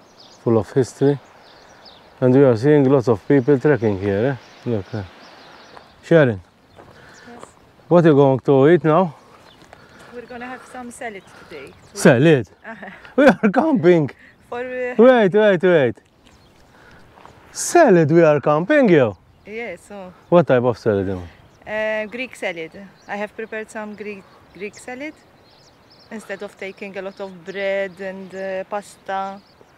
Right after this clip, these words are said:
Speaker 1: Esma,
Speaker 2: We have
Speaker 1: ca-,
Speaker 2: to change a bit.
Speaker 1: can you eat salad at a camping? Insomma, let's see her salad, because normally it's always good.
Speaker 2: Because
Speaker 1: So
Speaker 2: to, tonight we're going to have a pizza.
Speaker 1: Yes.
Speaker 2: So to balance a little bit,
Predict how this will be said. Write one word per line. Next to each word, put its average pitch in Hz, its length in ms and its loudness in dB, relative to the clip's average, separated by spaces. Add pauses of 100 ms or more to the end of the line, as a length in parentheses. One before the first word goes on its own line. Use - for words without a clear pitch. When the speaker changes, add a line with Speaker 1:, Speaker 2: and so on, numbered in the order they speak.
(420)
Speaker 1:
Esma, 110 380 2
Speaker 2:
We 101 40 -8
have 104 80 -12
Speaker 1:
ca-, 160 160 2
Speaker 2:
to 151 60 -6
change 202 240 -12
a 175 80 -10
bit. 165 180 -14 (600)
Speaker 1:
can 180 240 4
you 208 220 4
eat 131 180 2
salad 127 400 2 (260)
at 135 180 0
a 143 100 2
camping? 175 420 2
Insomma, 147 480 4
let's 196 180 2
see 160 100 2
her 131 160 4
salad, 107 360 0
because 123 240 2
normally 131 460 2 (300)
it's 139 120 0
always 113 420 2
good. 104 220 0 (180)
Speaker 2:
Because 226 280 -12
Speaker 1:
So 233 80 -6
Speaker 2:
to, 226 480 -8 (120)
tonight 262 380 -14
we're 233 100 -12 (160)
going 214 220 -14 (640)
to 220 100 -10
have 208 180 -12
a 196 80 -10
pizza. 165 520 -18
Speaker 1:
Yes. 85 260 -8
Speaker 2:
So 101 180 -8 (140)
to 196 80 -16
balance 214 520 -10
a 202 60 -12
little 226 300 -14
bit, 175 180 -14